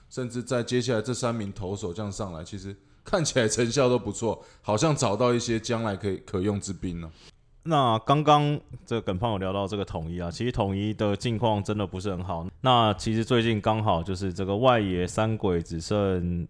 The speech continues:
Speaker 2: 这个林安可、陈杰宪跟苏智杰都受伤，林志豪也受伤。那其实整条打线看起来就只剩林敬凯跟林安可比较有威胁性一点。那其实他们投手其实还是没什么状况，其实投手还是表现得很好，古林加洋投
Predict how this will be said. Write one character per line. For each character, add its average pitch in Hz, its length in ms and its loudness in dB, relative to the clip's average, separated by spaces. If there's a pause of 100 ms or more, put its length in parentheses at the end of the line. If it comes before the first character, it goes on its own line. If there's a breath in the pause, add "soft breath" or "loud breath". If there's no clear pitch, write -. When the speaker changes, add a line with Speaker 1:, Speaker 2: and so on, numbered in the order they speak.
(100)
Speaker 2:
这 95 100 -8
个 87 160 -4
林 85 180 -2
安 90 140 0
可、 80 240 -4
陈 90 220 -4
杰 98 120 0
宪 104 200 0
跟 101 140 0
苏 101 200 -4
智 98 80 -6
杰 92 100 -2
都 90 120 -4
受 92 200 -2
伤， 82 240 -4
林 95 140 -4
志 113 100 -2
豪 101 140 2
也 85 80 0
受 95 160 -2
伤。 87 180 -2 (520 loud breath)
那 139 180 4
其 120 160 2
实 123 80 2
整 101 240 2
条 101 240 4
打 92 200 2
线 113 220 -2
看 120 180 0
起 104 120 -2
来 90 100 2
就 104 100 -4
只 92 140 -6
剩 101 180 0
林 90 140 -2
敬 104 180 -2
凯 87 200 -2
跟 90 160 -2
林 87 160 -2
安 87 100 -4
可 82 180 -4
比 80 140 -10
较 90 320 0
有 87 180 -4
威 95 220 -2
胁 80 220 -6
性 90 200 -4
一 90 80 -2
点。 85 240 -6
那 151 140 2
其 143 160 -4
实 156 60 0
他 202 120 4
们 208 120 0
投 143 180 6
手 175 160 4
其 131 160 -2
实 139 100 0
还 135 140 4
是 170 160 2
没 127 180 4
什 127 140 -2
么 92 100 -2
状 117 240 0
况， 120 200 2
其 123 80 -2
实 143 40 -2
投 143 140 0
手 139 100 2
还 107 120 4
是 120 80 -2
表 90 200 -4
现 113 120 0
得 107 100 2
很 98 100 -2
好， 104 160 2
古 95 220 -2
林 95 180 -2
加 107 220 0
洋 95 220 -4
投 85 240 -6